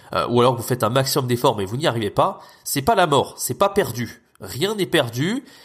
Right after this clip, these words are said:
Euh, moi, ce que je vous conseille, c'est le peu d'élèves que vous avez, c'est les fidéliser le maximum, d'accord ? Et entre-temps, essayez d'avoir le maximum d'élèves possible.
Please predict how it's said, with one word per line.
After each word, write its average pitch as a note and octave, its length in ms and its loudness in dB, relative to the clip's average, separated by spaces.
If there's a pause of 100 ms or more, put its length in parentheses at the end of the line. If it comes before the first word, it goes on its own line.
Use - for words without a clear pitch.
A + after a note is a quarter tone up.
(160)
Euh, A2 180 4
moi, D#3 160 4
ce F3 80 -2
que - 80 -2
je C#3 60 -4
vous D3 80 -6
conseille, D#3 420 0
c'est B2+ 220 0
le G#2+ 120 0
peu F#3+ 200 -2
d'élèves D#3 260 2
que C#3+ 100 -8
vous A#2 140 -2
avez, A#2+ 220 2
c'est A#2+ 160 -4
les G#2 100 -14
fidéliser C3 440 -4
le G2+ 100 -6
maximum, C3 760 0
d'accord ? D3+ 440 -2 (300)
Et C#3 120 0
entre-temps, F#3 760 0 (280)
essayez D#3+ 260 2
d'avoir D#3 220 4
le D3 80 2
maximum D#3+ 640 0
d'élèves C3+ 320 0
possible. - 500 -2